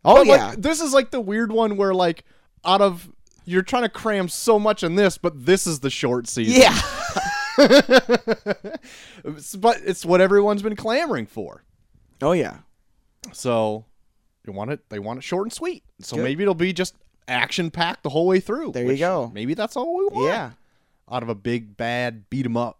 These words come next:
Speaker 1: Yeah, don't do, like, these long episodes where it's like, "Well, we got time to kill. Let's walk down the street and talk about humanity."
Speaker 2: <laughs> Or talk about nothing and linger on this scene for ten minutes.
Speaker 1: Yep.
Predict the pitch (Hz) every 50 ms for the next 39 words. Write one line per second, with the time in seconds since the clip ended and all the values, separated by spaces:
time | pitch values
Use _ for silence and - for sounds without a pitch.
0 | _ 113 151 214 214 135 123 127 143 170 175 175 208 208 202 196 190 - - 196
1 | 180 156 139 139 - 139 143 147 170 180 175 180 190 - 175 - 156 143 143 143
2 | 139 143 139 139 127 123 143 135 - 110 123 131 139 147 143 143 139 135 123 143
3 | 156 143 - _ - 147 151 160 170 156 131 120 - - 123 113 120 120 123 120
4 | 120 - _ _ _ _ _ _ _ _ _ _ _ _ _ _ _ _ _ -
5 | 131 127 - - 131 147 147 147 143 - _ _ _ - 147 147 151 151 139 -
6 | - - - 156 156 151 - 131 123 - 143 139 139 - 143 147 143 - 151 151
7 | 143 143 147 143 143 131 120 113 117 110 110 107 - - - - - - 807 784
8 | 622 - - - - _ 330 - _ - 262 - _ - - - - - 117 -
9 | - 143 143 147 139 143 147 147 147 - 160 151 147 143 143 - - 120 113 110
10 | 104 107 104 101 98 101 117 131 131 120 123 123 123 123 123 139 135 - - 117
11 | 110 107 98 - 113 104 - - 123 113 104 104 104 104 101 101 101 101 - -
12 | - - 117 120 120 127 -